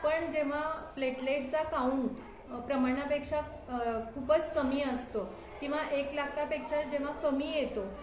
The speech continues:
त्यावेळेला मात्र त्या पेशंटला हॉस्पिटलायझेशनची खूप गरज असते. म्हणूनच, अ, अशा वेळेला,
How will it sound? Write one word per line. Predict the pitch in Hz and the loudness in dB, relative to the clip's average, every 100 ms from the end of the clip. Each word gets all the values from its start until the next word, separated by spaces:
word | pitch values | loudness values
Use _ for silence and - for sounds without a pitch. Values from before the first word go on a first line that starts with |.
| - | -8
त्यावेळेला | 269 262 277 285 294 | -2 2 4 4 2
मात्र | 294 254 - 254 254 | 0 -2 -2 -2 0
त्या | 254 | -2
पेशंटला | 233 254 247 240 240 240 247 269 - | -2 -2 -2 -4 -4 -2 -2 -2 -2
हॉस्पिटलायझेशनची | 247 233 - 254 254 247 220 254 - 247 254 285 | -2 -2 -4 -4 -2 -2 -2 -6 -4 -2 -2 -2
खूप | - 269 220 | -8 -8 -2
गरज | 240 226 226 | 0 0 0
असते. | 220 - - 196 190 - - - - - | -2 -2 -6 -8 -8 -10 -16 -16 -14 -6
म्हणूनच, | 247 269 294 294 302 311 | 0 2 2 2 0 -2
अ, | - 247 240 226 | -4 -4 -4 -2
अशा | 254 254 294 | -2 0 2
वेळेला, | 285 262 254 247 | 4 2 2 0